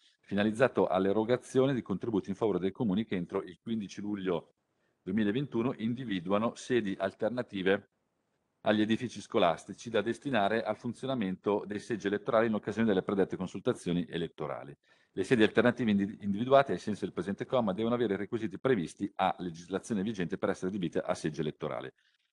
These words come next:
La medesima norma prevede altresì che i criteri e le modalità di concessione dei contributi siano stabiliti nei limiti della dotazione del predetto fondo con decreto del Ministero dell'Interno, da adottare di concerto col Ministro dell'Economia e delle Finanze, previa intesa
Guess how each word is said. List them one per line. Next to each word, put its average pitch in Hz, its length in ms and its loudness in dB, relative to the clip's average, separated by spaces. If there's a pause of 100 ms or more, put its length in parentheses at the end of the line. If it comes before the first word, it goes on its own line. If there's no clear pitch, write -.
(540)
La 98 100 6
medesima 127 380 8
norma 165 260 10
prevede 113 300 10
altresì 107 440 2
che - 120 6
i 92 260 6
criteri 98 680 4
e 87 40 4
le 92 120 6
modalità 95 400 6
di 104 80 2
concessione 95 460 -2
dei 95 80 2
contributi 127 580 0
siano 110 220 2
stabiliti 101 600 0
nei 92 220 -2
limiti 98 500 2
della 82 200 -2
dotazione 87 560 0
del 82 140 0
predetto 95 380 0
fondo 104 380 2
con 110 140 2
decreto 110 320 0
del 92 80 2
Ministero 95 280 0
dell'Interno, 98 680 -2 (420)
da 101 120 -8
adottare 123 300 4
di 101 100 -2
concerto 104 460 0
col 104 140 -2
Ministro 110 260 0
dell'Economia 104 360 -2
e - 20 -2
delle 92 120 -2
Finanze, 80 460 -6
previa 104 320 -2
intesa 85 420 -6